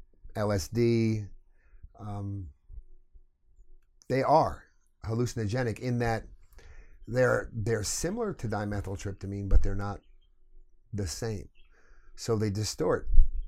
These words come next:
some of the images. So when you open your eyes and you're using those kinds of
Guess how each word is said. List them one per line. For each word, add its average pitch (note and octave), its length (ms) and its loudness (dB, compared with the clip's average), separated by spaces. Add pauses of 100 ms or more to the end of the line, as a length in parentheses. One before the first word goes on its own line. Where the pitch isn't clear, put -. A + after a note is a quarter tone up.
(720)
some A2 240 -4
of G2 100 -6
the G#2 160 -2
images. A2 420 -6
So - 200 -6
when G#2+ 180 -4
you G#2+ 140 -4
open B2+ 280 -8
your G2+ 180 -4
eyes G2+ 360 -6
and G2 120 -6
you're F2+ 180 -6
using G#2 360 -4
those F#2 220 -6
kinds F#2+ 300 -8
of D#2+ 80 -8